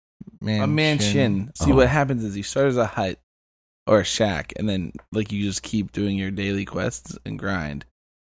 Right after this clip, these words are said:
Speaker 2: You get a little bit of lumber every day, and eventually you get to be a house.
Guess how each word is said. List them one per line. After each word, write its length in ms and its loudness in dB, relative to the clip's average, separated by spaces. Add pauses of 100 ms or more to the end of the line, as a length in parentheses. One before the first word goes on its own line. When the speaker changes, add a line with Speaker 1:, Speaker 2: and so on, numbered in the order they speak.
(340)
Speaker 2:
You 100 -8
get 100 -4
a 60 0
little 160 2
bit 140 0
of 60 0
lumber 260 -2
every 220 -6
day, 220 -4
and 100 -6
eventually 340 -8
you 80 -10
get 120 -10
to 80 -14
be 200 -8
a 80 -8
house. 460 -6